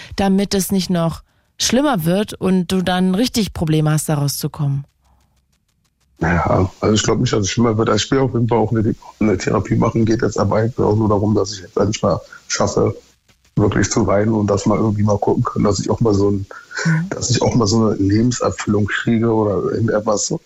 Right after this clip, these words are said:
Speaker 2: wo die anderen Leute, die in ihren Berufen aufgehen und sagen, sie gehen gerne zur Arbeit. Für mich ist jegliche Arbeit nur
Speaker 1: Arbeit.
Speaker 2: dazu da, um, ja.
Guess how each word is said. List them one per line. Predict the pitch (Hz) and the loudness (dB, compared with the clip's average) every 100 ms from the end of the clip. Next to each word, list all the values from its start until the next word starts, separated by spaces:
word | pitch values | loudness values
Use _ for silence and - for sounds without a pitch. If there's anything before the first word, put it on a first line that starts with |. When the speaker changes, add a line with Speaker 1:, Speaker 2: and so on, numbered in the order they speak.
| - - - _ - | -16 -20 -20 _ -8
Speaker 2:
wo | 110 98 95 - - | 0 0 0 -2 -4
die | 95 104 113 | 0 2 2
anderen | 113 110 107 | 2 2 2
Leute, | 107 107 107 104 | 2 0 -2 0
die | 104 | -2
in | 104 - | -2 -2
ihren | 110 104 | -2 0
Berufen | 113 113 113 127 | 0 0 -2 0
aufgehen | 107 120 - 117 | 0 -2 -2 -2
und | 110 101 | 0 0
sagen, | 110 107 95 | 0 0 -2
sie | 101 | -2
gehen | 110 104 | -2 0
gerne | 110 117 | 0 0
zur | 113 - 104 | -2 0 0
Arbeit. | 117 120 | 0 -2
Für | - | 0
mich | 107 110 123 | 0 0 0
ist | 107 - - - - - | -2 -4 -10 -18 -18 -10
jegliche | - 113 120 120 - | -2 0 0 0 0
Arbeit | 69 117 117 113 117 - _ _ _ _ _ _ _ _ _ - | 0 0 0 0 -2 -8 _ _ _ _ _ _ _ _ _ -2
nur | 165 113 | 2 2
Speaker 1:
Arbeit. | 113 | 2
Speaker 2:
dazu | - 117 | 0 0
da, | 113 113 | 2 0
um, | - 113 110 - _ _ - | 0 0 -2 -6 _ _ -2
ja. | 107 117 | 0 0